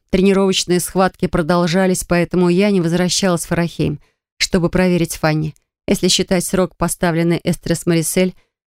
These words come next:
абсолютно верным, то уже тридцать семь с половиной недель. По идее, ребенок уже полностью сформирован. И с этого срока считается доношенным. Но я все равно переживала. С Анвеймом мы не виделись. Он словно избегал меня, хотя,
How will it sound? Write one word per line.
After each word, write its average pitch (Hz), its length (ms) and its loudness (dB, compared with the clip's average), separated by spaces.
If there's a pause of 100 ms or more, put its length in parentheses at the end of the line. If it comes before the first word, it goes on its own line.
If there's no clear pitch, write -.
(120)
абсолютно 175 640 0
верным, 175 440 0
то 175 180 0
уже 175 260 0
тридцать - 420 -2
семь 190 180 0
с 165 100 -6
половиной 180 440 2
недель. 165 420 0 (280)
По 185 140 2
идее, 196 200 2
ребенок 202 420 0
уже 196 200 0
полностью 190 440 0
сформирован. 170 680 -2 (420)
И 208 80 0
с 208 60 0
этого 233 240 0
срока 208 300 -2
считается 185 460 -2
доношенным. 160 600 -2 (540)
Но 202 80 2
я 214 80 2
все - 160 -4
равно 185 220 0
переживала. 147 580 -8 (640)
С - 120 -2
Анвеймом 208 540 2
мы 190 100 4
не 185 140 2
виделись. 190 500 -2 (380)
Он 208 120 2
словно 208 300 2
избегал 175 460 0
меня, 156 240 0
хотя, 165 560 -2